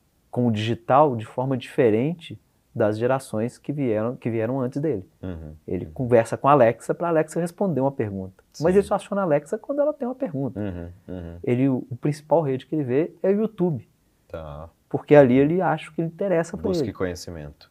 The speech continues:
Speaker 1: Ex-, e ele não é. E o que interessa, né, cara? Ele vai ver lá,
Speaker 2: Aham.
Speaker 1: ele gosta de videogame. Então ele chega lá e fala o seguinte, "Ah,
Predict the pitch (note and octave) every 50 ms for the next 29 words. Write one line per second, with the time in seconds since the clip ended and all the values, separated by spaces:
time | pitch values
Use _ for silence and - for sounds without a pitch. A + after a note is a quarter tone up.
0 | _ - E3+ F3+ C#3+ B2 - D#3+ G3+ G#3 A3 A#3 B3+ C4+ C#4+ C#4 A#3 F#3 F#3+ D3+
1 | - C3+ D#3+ G3+ B3+ D#4 - - - D#4+ E4 F4 D4+ A3+ E3 B2+ - D3 D#3+ E3
2 | - C#3+ A#2 A2+ B2 C3 D#3 D3+ D#3+ D#3+ E3+ D3+ C3+ A#2 E2+ E2+ E2 - - G#2+
3 | G#2 G2+ A2+ A#2+ A2+ B2 C3+ C#3+ D#3 C#3 B2 A2+ G2+ F#2 - _ _ _ _ _
4 | _ _ _ _ _ - A2 A2 A2+ - - B2 B2+ B2 A#2+ B2+ D3 C#3+ - D3+
5 | D#3 D3+ - - C3 B2 A#2+ A#2 A2 - - _ _ _ _ _ _ _ _ _
6 | _ _ - A#2+ A#2 A#2+ A#2+ A#2 A#2 A#2 A#2 A2+ A2 A2+ G#2+